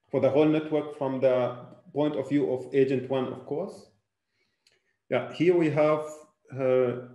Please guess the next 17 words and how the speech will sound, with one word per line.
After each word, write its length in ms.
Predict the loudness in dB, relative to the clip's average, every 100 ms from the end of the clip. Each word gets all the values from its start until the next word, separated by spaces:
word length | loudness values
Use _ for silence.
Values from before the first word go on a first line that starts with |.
| -8
the 120 | -2
normal 360 | 0 2 0 0
M 220 | -2 -2
P 100 | -4
C, 540 | -8 -8 -8 -8 -10 -14 -20 _ _ _ _ _ _ -8
uh, 160 | -6 -6 -10 -20 _ _ _ _ _ _ -20 -20 -20 -20 _ _ _ _
of, 220 | 0 0 -4 -18 _ _ _ _
of 180 | -6 -2
one 520 | 0 0 -2 -8 -10 -18 _ _ _ _ _ _ _ -4
and 220 | -2 -2
here. 360 | -4 -4 -4 -6 -14 -20 _ _ _ _
So 220 | _ 0
here 300 | 2 4 4
the, 580 | 4 2 2 0 -4 -10 -18 -18 -12
uh, 100 | -8 -4
the 80 | 0
evaluation 1080 | 2 4 6 6 6 2 -4 -4 -4 -8